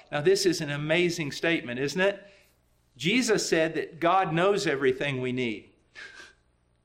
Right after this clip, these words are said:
But he also encouraged us to ask our Heavenly Father. Paul has the same view of sovereignty. God knows everything, everything we need,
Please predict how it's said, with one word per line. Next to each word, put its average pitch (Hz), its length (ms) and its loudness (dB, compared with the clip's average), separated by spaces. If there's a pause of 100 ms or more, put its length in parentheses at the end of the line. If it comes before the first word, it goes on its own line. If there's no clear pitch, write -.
(3500)
But 143 140 0
he 147 80 2
also 190 320 2
encouraged 160 580 -2
us 147 180 -6
to - 140 -4
ask 160 320 -2
our 135 140 0
Heavenly 139 440 -4
Father. 156 500 0 (500)
Paul 202 360 4
has 170 220 -2
the 151 120 -6
same 202 440 2
view 170 300 2
of 131 120 0
sovereignty. 147 640 0
God 180 440 2
knows 170 480 2
everything, 139 920 -2
everything 170 720 0
we 147 140 -4
need, 170 560 2